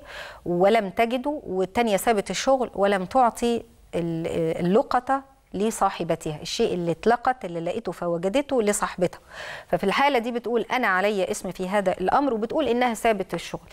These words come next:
يعني، يعني إنما شفاء العي السؤال، ما كانش واحد يسيب شغله قبل ما يسأل الأول يا أم رجب، لأنه حضرتك في الحالة دي المفترض الإنسان لما يجد شيء اللي هي حكم اللقطة،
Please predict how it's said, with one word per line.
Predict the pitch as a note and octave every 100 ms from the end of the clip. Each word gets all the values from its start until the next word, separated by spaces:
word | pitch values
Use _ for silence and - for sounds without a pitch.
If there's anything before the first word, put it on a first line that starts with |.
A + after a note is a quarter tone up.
| - - -
يعني، | G3 G#3+ A3 - F3+ G#3
يعني | G3+ G3 G3+ G3 F#3+ F3+ F#3 - F3+ - - -
إنما | F#3+ A3+
شفاء | G3 G#3 A#3+ A3
العي | F#3 G3 G#3
السؤال، | F3+ - G3 F#3
ما | F3+
كانش | G#3 -
واحد | G#3+ G#3+ F3
يسيب | - G#3
شغله | - A3 G#3 G3
قبل | G#3+ F#3 F#3
ما |
يسأل | F3+ A3 - F#3
الأول | F3+ F#3+ G#3+ F3
يا | F3+
أم | F3+
رجب، | E3+ G3+ A3+ A3+ - - - - -
لأنه | F#3+ F#3 G#3+ G#3+ G3+ G3 G3 F#3+ F#3
حضرتك | G3+ F#3 A#3+ G#3
في | -
الحالة | F3+ - G3 F3
دي | F#3 -
المفترض | F3+ F3 - F#3 E3
الإنسان | E3+ E3+ F3 G3 E3+
لما | F3 G#3+ F#3 F3+
يجد | E3+ E3+
شيء | - F3 -
اللي | F3
هي | G3
حكم | F#3 B3+ - F3
اللقطة، | E3+ F#3 - E3 -